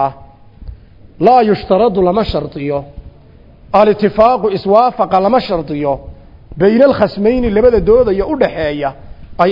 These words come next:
isku waafaqaan calaa anna xukma al asli, asalka xukunkiisu mucallalun, la cileeyo inuu yahay, aw innasu, ama naskaniba, cala al cillati, cilladan inuu ku dul taagan yahay, intaa inay isku waafaqaan shardi ma aha qowlka asaxa ah.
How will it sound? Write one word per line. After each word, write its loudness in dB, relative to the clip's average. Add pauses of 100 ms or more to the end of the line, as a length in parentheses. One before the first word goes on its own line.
isku -4
waafaqaan 2
calaa 2
anna 0
xukma -4
al 0
asli, -4 (400)
asalka 0
xukunkiisu -4 (380)
mucallalun, 0
la 0
cileeyo 2
inuu -2
yahay, -10 (400)
aw 4
innasu, 2
ama 0
naskaniba, -2 (360)
cala 4
al -2
cillati, 0
cilladan 2
inuu 0
ku -4
dul -4
taagan -2
yahay, -8 (320)
intaa 4
inay 0
isku -6
waafaqaan 0 (280)
shardi 0
ma 2
aha 0
qowlka 0
asaxa -2
ah. -2